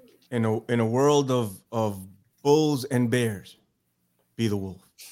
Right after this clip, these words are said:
It's fantastic. All right. Don Jeffries, what's up?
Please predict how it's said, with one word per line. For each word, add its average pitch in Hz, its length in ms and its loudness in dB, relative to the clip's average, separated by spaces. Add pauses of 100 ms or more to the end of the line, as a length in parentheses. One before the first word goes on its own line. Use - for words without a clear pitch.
(680)
It's - 140 -20
fantastic. - 600 -16 (680)
All 143 140 8
right. 175 240 8 (460)
Don 160 260 4
Jeffries, 131 380 4
what's 127 180 0
up? - 220 -10